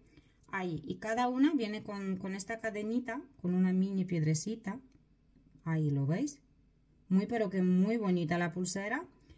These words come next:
Creo que se ve bien. Y la otra es así un poquito como diferente, como una cadenita. Y las dos preciosas, me encantan. Vienen las dos juntas y, y fijaros cómo brilla el anillo, ¿no? Y luego también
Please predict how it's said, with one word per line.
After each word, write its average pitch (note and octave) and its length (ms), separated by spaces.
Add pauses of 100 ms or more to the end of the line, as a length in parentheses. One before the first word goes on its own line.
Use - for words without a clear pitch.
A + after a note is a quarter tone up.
(140)
Creo A3+ 240
que - 80
se F#3+ 140
ve F3+ 140
bien. D#3 320
Y F3+ 120
la F3+ 240
otra C4 360
es B3+ 100
así A#3 260
un A3+ 80
poquito A3 380
como G3+ 240
diferente, F#3+ 540
como G3 220
una F#3+ 220
cadenita. F3 580 (680)
Y G3 360
las F3+ 220
dos F3+ 160
preciosas, D#3+ 680
me E3 100
encantan. D#3 540 (120)
Vienen A3+ 320
las G3+ 200
dos G3 180
juntas B3+ 600 (460)
y, G3+ 600
y G3 140
fijaros F3+ 400
cómo A3+ 260
brilla A3 320
el G3+ 80
anillo, D#3+ 380
¿no? G3+ 220 (460)
Y C#4 160
luego D#4+ 380
también D4+ 520